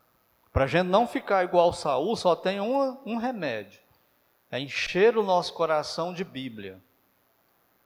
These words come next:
E do, do jeito certo, não adianta nada encher o coração de Bíblia interpretando errado. Se interpretar errado, vai aplicar errado.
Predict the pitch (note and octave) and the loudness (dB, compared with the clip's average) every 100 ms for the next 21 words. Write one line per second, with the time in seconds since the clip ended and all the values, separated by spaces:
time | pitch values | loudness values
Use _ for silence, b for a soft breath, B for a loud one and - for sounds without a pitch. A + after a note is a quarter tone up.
0 | _ _ _ - B2 E3 F#3+ G3+ E3 F3 | _ _ _ -14 -10 -2 0 0 -2 0
1 | D#3 A3 - G3 D#3+ E3 E3+ D#3+ G#3 G3 | 2 2 2 0 0 0 0 2 0 -2
2 | B3+ G#3+ E3+ E3 D3 - D#3 D3 D3+ C#3+ | -4 0 2 2 0 -2 -2 2 2 2
3 | C#3 - C#3+ C3+ A#2+ C#3 F3 F#3+ F#3+ F#3+ | -2 -6 -8 -8 -8 -8 -6 -10 -8 -8
4 | E3+ F#3+ F3+ E3+ E3+ E3 C#3+ A#2+ A2 - | -6 -8 -8 -8 -4 -4 -4 -4 -6 -8
5 | - _ _ - - _ _ _ _ _ | -20 _ _ -12 -12 _ _ _ _ _
6 | _ _ _ - - D3+ D3 D#3+ D#3 D3 | _ _ _ -20 -12 -8 0 0 2 2
7 | C3+ F3 G#3+ G#3 E3+ F3 F#3+ E3 D#3 D3 | 4 4 4 2 0 0 -2 -2 -2 -2
8 | D3+ C3+ C#3+ E3 G#3+ F3 A2 G2+ | -6 -4 -2 -2 -4 -6 -8 -10